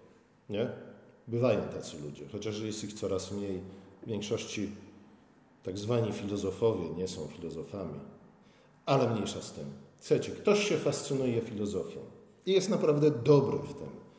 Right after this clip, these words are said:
I nawet może ma profesurę z tego czy innego uniwersytetu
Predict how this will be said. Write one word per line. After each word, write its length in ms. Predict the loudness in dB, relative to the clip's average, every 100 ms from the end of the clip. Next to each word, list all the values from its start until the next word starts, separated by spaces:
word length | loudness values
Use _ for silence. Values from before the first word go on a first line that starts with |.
| -20 -16 0
I 80 | 4
nawet 300 | 6 6 6
może 260 | 6 6
ma 160 | 6 4 2 -8 -2
profesurę 720 | 2 4 4 4 4 6 6 4 -2 -10 -14 -14
z 140 | -10 4
tego 280 | 6 6 4
czy 180 | 4
innego 440 | 4 6 4 6 4
uniwersytetu 840 | 4 0 0 -2 -6 -4 -4 -4